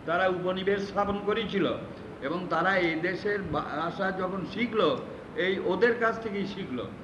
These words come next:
কাজেই তার মধ্যে ওদের ইন্টোনেশনই থাকবে। তারা তো দিল্লি আগ্রার লোক নয় যে ভাঙা উর্দু দিয়ে, উম, এ করবে। আমাদের স্টেজে বরাবর ওই একটা ইমেজ তৈরি হয়েছে যে, উম,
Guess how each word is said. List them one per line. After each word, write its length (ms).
কাজেই 240
তার 260
মধ্যে 220
ওদের 260
ইন্টোনেশনই 760
থাকবে। 360
তারা 160
তো 140
দিল্লি 400
আগ্রার 400
লোক 180
নয় 140
যে 140
ভাঙা 360
উর্দু 360
দিয়ে, 300
উম, 420
এ 140
করবে। 280
আমাদের 340
স্টেজে 600
বরাবর 420
ওই 120
একটা 300
ইমেজ 300
তৈরি 260
হয়েছে 240
যে, 180
উম, 360